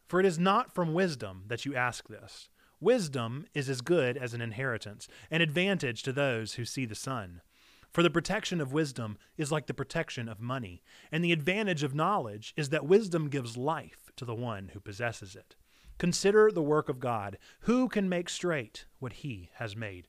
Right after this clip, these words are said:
crooked? In the day of prosperity be joyful, and in the day of adversity consider. God has made the one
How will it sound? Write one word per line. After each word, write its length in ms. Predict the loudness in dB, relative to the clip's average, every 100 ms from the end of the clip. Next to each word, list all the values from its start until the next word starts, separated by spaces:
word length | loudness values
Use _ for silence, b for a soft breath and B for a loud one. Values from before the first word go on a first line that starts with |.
| _ -8
crooked? 400 | -8 -8 -18 _ b b b b
In 80 | -2
the 60 | 4
day 220 | 6 6
of 140 | 4
prosperity 540 | 4 2 2 2 4 2
be 140 | -4
joyful, 560 | -2 0 0 -4 -16 _ b b
and 80 | -2
in 60 |
the 80 | 0
day 220 | 2 4
of 100 | 2
adversity 540 | 2 2 2 2 -6 -6
consider. 580 | -6 -6 -6 -8 -10 -18 b b 2
God 320 | 4 4 2
has 160 | -2
made 160 | -2 0
the 80 | 0
one 420 | -2 -6 -10